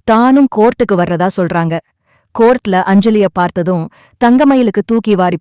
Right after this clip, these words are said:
போடுது. சரவணனுக்கு வேற பொண்ணு பார்த்துட்டாங்க போலன்னு பயப்படுறாங்க. ஜட்ஜ் முன்னாடி சரவணன் தன் பக்க நியாயத்தை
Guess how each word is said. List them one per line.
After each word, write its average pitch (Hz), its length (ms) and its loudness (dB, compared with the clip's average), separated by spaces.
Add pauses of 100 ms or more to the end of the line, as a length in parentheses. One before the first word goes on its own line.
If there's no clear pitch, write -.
போடுது. 165 260 -2 (440)
சரவணனுக்கு 220 640 0 (200)
வேற 214 260 0
பொண்ணு 240 300 0
பார்த்துட்டாங்க 190 400 -2 (140)
போலன்னு 175 280 -2
பயப்படுறாங்க. 170 640 -4 (420)
ஜட்ஜ் 226 340 -2
முன்னாடி 185 460 0
சரவணன் 185 480 -2
தன் 196 220 -2
பக்க 233 300 -4
நியாயத்தை 180 420 -2